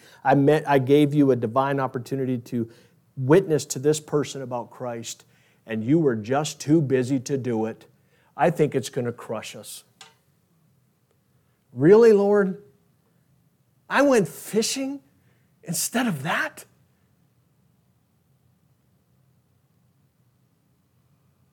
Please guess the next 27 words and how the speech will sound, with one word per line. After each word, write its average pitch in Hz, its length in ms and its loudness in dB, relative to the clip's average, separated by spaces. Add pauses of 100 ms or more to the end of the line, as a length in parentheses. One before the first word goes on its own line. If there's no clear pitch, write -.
(160)
I 202 80 6
wanted 277 280 8
to 226 80 8
get 220 200 6
home 262 300 10
and 220 160 8
finish 262 280 2
that 240 240 2
project 262 680 2 (180)
instead 220 300 6
of 208 80 2
taking 269 260 2
the 254 80 6
time 240 320 -2
to 233 60 4
talk 220 340 2
to 254 100 -4
that 196 220 -2
person 359 560 0 (2000)
or 208 100 8
to 226 60 10
be 262 140 8
a 247 60 8
part 277 260 6
of 214 120 4
that 262 240 2
ministry?" 349 720 2